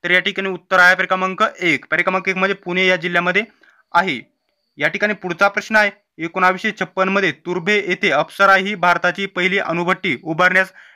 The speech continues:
डॅश डॅश या देशाने तांत्रिक सहकार्य लाभले. कोणत्या देशाचे तांत्रिक सहकार्य लाभले होते? तर या ठिकाणी उत्तर आहे पर्याय क्रमांक दोन. पर्याय क्रमांक दोन म्हणजे जर्मनी या देशाचे तांत्रिक सहभाग्य लाभले होते.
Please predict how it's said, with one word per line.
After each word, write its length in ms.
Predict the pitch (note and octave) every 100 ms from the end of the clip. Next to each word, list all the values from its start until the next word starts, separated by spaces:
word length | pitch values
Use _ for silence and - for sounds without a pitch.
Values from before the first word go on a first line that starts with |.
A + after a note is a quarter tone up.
| _
डॅश 240 | D#3 F#3 E3+
डॅश 200 | G3 F#3+
या 100 | F#3+
देशाने 360 | F3 F3+ F3+ F#3
तांत्रिक 400 | E3 E3 F#3 -
सहकार्य 640 | F3 E3+ E3+ E3+ F#3+ F#3+
लाभले. 280 | E3+ E3+ C#3
कोणत्या 280 | F3 F3+
देशाचे 380 | F3+ F3+ F3+ G#3 A3 - - _ _ -
तांत्रिक 380 | E3+ F3 F#3 F#3+
सहकार्य 560 | F#3+ E3+ E3+ - E3+ F#3
लाभले 300 | D#3+ E3+ A3 _ _ _ _
होते? 280 | F#3+ F#3+ F#3 F#3+ _ _ E3+
तर 60 |
या 60 | F3
ठिकाणी 280 | F#3+ F#3+ F#3
उत्तर 260 | E3+ F#3+
आहे 140 | F3+ F3+
पर्याय 140 | F#3
क्रमांक 340 | F3+ F3 F3+ G3+ - -
दोन. 300 | D#3+ E3+ A#2+
पर्याय 200 | - E3+
क्रमांक 240 | F#3 F#3
दोन 200 | F#3+ F#3 F#3+
म्हणजे 180 | F#3+
जर्मनी 380 | D#3+ E3+ F3+ F#3+
या 120 | F#3
देशाचे 360 | F3 E3+ F3 F#3 F3
तांत्रिक 400 | E3+ E3+ E3+ G3 - - _ -
सहभाग्य 720 | F3 E3+ E3 D#3+ E3+ E3+ G3
लाभले 320 | E3 D3+ F3+ C4 _ _ -
होते. 280 | F#3 D3